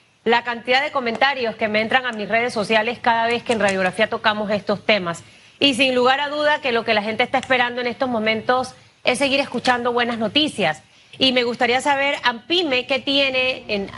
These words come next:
eh, destinado a este sector tan importante de nuestra economía, aparte del programa de el Capital Semilla?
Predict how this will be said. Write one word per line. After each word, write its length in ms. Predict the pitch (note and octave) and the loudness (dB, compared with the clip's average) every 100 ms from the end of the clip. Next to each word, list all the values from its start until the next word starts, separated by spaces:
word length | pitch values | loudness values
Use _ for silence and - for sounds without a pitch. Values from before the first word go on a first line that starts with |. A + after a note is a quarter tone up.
| - | -6
eh, 100 | G3+ | -2
destinado 840 | F#3 G#3+ - A3+ A#3+ C#4 C4 A#3 | 0 -2 0 2 4 2 2 0
a 100 | A3+ | 0
este 200 | G#3+ C4 | 0 -4
sector 540 | A#3 A3+ - A#3+ A#3+ A#3+ - _ _ _ - | -4 -4 0 0 0 -4 -10 _ _ _ 0
tan 180 | D#4 | 0
importante 680 | F#4 D4 A#3+ A3+ D4 C#4+ C4+ | -2 -8 -8 -2 -2 -2 -2
de 160 | A#3 G#3+ | -2 -2
nuestra 360 | G#3+ G#3 A3 | -2 0 -2
economía, 500 | G#3+ A3 G#3 C#4 D#4+ G#3+ | -2 -2 0 2 2 0
aparte 480 | A3 A#3+ B3 D4+ D4 | 0 -2 0 -2 0
del 260 | D4 D#4 | 0 0
programa 600 | D#4 D#4+ D4+ B3 A#3+ C#4+ | 0 -2 0 -2 0 -2
de 540 | C#4+ A#3+ A#3+ C#4+ - G#3 | 0 0 0 -2 -4 -4
el 100 | F#3+ | 0
Capital 420 | G3 G3+ G#3+ A3 | -2 0 -2 -2
Semilla? 600 | - A3 G3 F#3+ D#3+ - | -4 -2 0 0 -2 -6